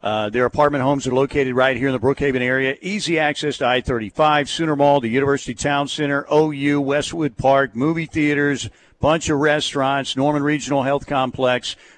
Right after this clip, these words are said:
Great place here, the Falls at Brookhaven.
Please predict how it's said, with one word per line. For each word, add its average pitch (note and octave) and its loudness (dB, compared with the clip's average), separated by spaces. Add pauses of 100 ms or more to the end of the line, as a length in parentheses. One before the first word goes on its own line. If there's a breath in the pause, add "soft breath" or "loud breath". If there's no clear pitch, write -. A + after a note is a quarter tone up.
Great E3+ 0
place D#3+ 0
here, D3 0
the B2+ -2
Falls C#3+ 2
at C3+ -4 (320 soft breath)
Brookhaven. C3 0